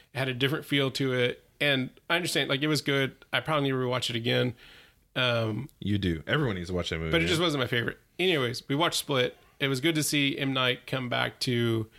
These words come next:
Speaker 1: um, where, like, I felt like he, he had a good, solid hit with this one. It was a really good story. James McAvoy did the whole, um, uh, schizophrenia disorder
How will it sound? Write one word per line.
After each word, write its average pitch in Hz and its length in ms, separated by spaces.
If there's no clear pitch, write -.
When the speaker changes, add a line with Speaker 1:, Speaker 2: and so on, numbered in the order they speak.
Speaker 1:
um, 117 500
where, 127 680
like, 139 140
I 143 100
felt 170 160
like 135 120
he, 147 140
he 139 180
had 139 120
a 120 60
good, 117 500
solid 113 460
hit 117 260
with 113 160
this 117 220
one. 117 200
It - 40
was 123 100
a 123 60
really 151 240
good 127 140
story. 113 400
James 151 220
McAvoy 120 680
did 113 360
the 120 140
whole, 120 500
um, 113 540
uh, - 440
schizophrenia 131 920
disorder 120 680